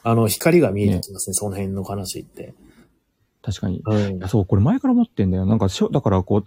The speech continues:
Speaker 2: 駒が死ぬほど重いけど同じルールとか。
Speaker 1: はー、面白い。うん、面白い。
Speaker 2: なんか、そうそう、だから、例えば現場でゲーム売るじゃないですか。
Speaker 1: はいはい。
Speaker 2: で、ルールは全部同じなんですよ。その同じブースで売ってるから。
Speaker 1: うん。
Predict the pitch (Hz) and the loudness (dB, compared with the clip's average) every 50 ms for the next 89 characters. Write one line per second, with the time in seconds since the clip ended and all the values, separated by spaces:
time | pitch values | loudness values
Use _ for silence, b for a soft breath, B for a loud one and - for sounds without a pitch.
0 | - _ - - 190 214 247 190 139 - - 160 170 180 196 196 202 - 156 160 | -6 _ -2 0 2 2 2 2 0 0 2 4 4 4 4 4 2 4 4 4
1 | 185 202 165 110 107 87 95 98 107 123 123 123 120 127 117 98 95 92 - 101 | 4 4 2 2 2 2 4 4 6 6 6 6 6 6 4 4 2 0 -2 -4
2 | - 98 98 98 95 117 - _ _ _ _ _ _ _ b b b b _ _ | -4 -4 -2 -4 -4 -8 -10 _ _ _ _ _ _ _ b b b b _ _
3 | _ - - 135 131 135 135 139 139 139 139 139 135 135 131 127 120 123 107 - | _ -18 -14 -12 -10 -8 -6 -4 -4 -4 -4 -2 -2 -2 0 0 0 -2 -4 -4
4 | - _ _ _ _ _ _ _ - - 117 110 98 92 104 - _ _ - - | -6 _ _ _ _ _ _ _ -6 -4 -4 -4 -4 -6 -10 -18 _ _ -8 -6
5 | 110 110 107 117 104 101 120 113 107 107 - 117 - 127 107 - 101 92 98 - | -4 -4 -2 -2 -2 0 2 2 4 2 2 2 0 0 0 0 0 0 0 0
6 | 95 95 - - - 156 156 117 98 92 151 165 190 196 180 185 147 202 190 123 | 0 0 0 0 0 2 2 2 4 4 4 4 4 4 4 4 4 4 4 4
7 | 98 107 117 113 107 113 107 - - - - - - - 120 117 113 165 127 - | 4 4 4 4 2 0 -2 -6 -8 -12 -12 -8 -2 0 2 4 4 4 2 0
8 | 82 76 B B B B 185 247 226 135 104 98 131 117 95 95 104 107 104 113 | -4 -8 B B B B 2 4 4 4 4 4 4 4 4 4 4 6 6 4
9 | 101 92 - 92 90 - 110 104 104 101 104 107 110 110 110 107 101 101 - 110 | 4 2 0 -2 0 2 4 4 4 4 4 4 4 6 6 6 4 2 2 2
10 | 107 107 101 98 101 98 95 - - 98 90 98 95 90 - - _ _ - 120 | 2 2 4 2 2 0 0 2 0 0 0 0 -2 -2 -2 -4 _ _ -2 0
11 | 120 113 104 92 | 2 2 0 -2